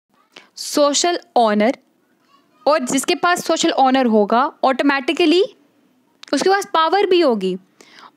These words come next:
और सोशल ऑनर जो है उसके ऊपर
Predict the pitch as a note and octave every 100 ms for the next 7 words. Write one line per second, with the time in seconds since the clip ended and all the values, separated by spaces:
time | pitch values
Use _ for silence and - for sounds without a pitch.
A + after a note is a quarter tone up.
0 | - D4+ D4+ - D4+ D4 E4+ - C4+ C#4
1 | F4 D#4 F4 C#4 D#4 - _ _ - C#4+
2 | D4 - E4 D4+ D#4+ D#4+ F#4